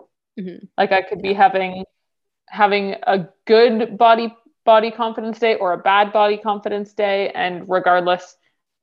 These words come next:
Speaker 2: it will probably, like, even if I'm already feeling good, it will probably make me feel not good.
Speaker 1: Mm-hmm. Yeah.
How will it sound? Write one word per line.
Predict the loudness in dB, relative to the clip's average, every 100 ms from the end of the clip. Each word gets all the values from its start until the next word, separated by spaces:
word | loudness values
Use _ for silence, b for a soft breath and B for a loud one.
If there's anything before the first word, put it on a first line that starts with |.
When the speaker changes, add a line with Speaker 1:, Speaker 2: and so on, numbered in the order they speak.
| _
Speaker 2:
it | -2
will | 0 0
probably, | 2 2 2 -2 -2 -2 -4 -12 _ _ _ _ -8
like, | -6 -2
even | -4
if | -2
I'm | 2 4
already | 2
feeling | 2 2 4
good, | 4 4
it | 2
will | 0
probably | -2 -6 -6 -8
make | -10 -12
me | -8
feel | -6 -6 -8 -10
not | -8 -8
good. | -10 -10
Speaker 1:
Mm-hmm. | -12 -18 -20 -20 _ _
Yeah. | -20 -20